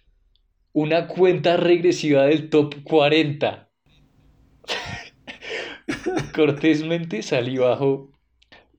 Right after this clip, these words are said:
como s-, le dije como, eh, "Fue un gusto conocerte, ta, ta, tal. Eh,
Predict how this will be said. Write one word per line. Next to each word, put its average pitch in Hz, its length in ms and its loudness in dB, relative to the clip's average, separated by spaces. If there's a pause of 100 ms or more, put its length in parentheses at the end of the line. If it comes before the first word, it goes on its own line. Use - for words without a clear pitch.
(140)
como 123 680 4
s-, 120 240 -10 (100)
le 127 160 0
dije 120 180 -2
como, 131 600 -4 (1000)
eh, 127 500 -6
"Fue 156 160 -6
un 160 60 -6
gusto 170 260 -8
conocerte, 190 720 -2
ta, 123 240 -4
ta, 127 180 0
tal. 123 380 -2 (1040)
Eh, 123 400 -4